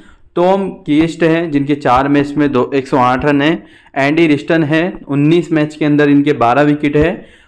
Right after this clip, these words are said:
और उसके बाद आएंगे इलियट कालिस, छः मैच के अंदर एक सौ सत्रह रन, ओडीडी प्लस टी ट्वेंटी, दोनों format के। फिर आएंगे सैम पियर्स, जिनके अठारह मैच में तेईस विकेट, सबसे ज़्यादा मतलब विकेट लिए थे इन्होंने अपनी टीम की तरफ से लास्ट सीजन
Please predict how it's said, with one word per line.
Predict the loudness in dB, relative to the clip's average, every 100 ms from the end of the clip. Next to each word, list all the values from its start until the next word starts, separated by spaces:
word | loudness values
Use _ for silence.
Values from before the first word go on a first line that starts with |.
| -6
और | 0 0
उसके | -2 -2 0
बाद | 2 2
आएंगे | 2 2 0
इलियट | 0 0 2 0 0
कालिस, | -2 2 0 -2 -10
छः | -2 0
मैच | 0 -2
के | -4
अंदर | -2 -2
एक | -2
सौ | -4
सत्रह | -6 -4 -2 0
रन, | 0 -2 -6 -2
ओडीडी | 0 0 0
प्लस | 0 -2 -4 -8
टी | -8
ट्वेंटी, | -4 -4 -4 -6
दोनों | -2 0 0
format | -2 -4 -4 -6
के। | -8 -10 -12 _ _ _ -2
फिर | 0
आएंगे | 2 0 0
सैम | 0 0 0
पियर्स, | 2 2 2 -2 -4
जिनके | -2 0
अठारह | 0 -2 -2 0 2
मैच | 0 -2
में | -2 -2
तेईस | -2 -2 -2 -2
विकेट, | -2 0 -2 -4 -20 -20 _ -4
सबसे | -4 -2 -2 2
ज़्यादा | 2 2 2 -2 -4
मतलब | -6 -2 -2 -4 -20 -16
विकेट | -8 -4 -4 0
लिए | 2 2
थे | 2
इन्होंने | 0 2 0 -2 -8 -20 _ _
अपनी | -8 -2 -2
टीम | 2 2
की | 2
तरफ | 0 -2
से | -2 -8 -6
लास्ट | -2 0 0 0 -4
सीजन | -2 0 -4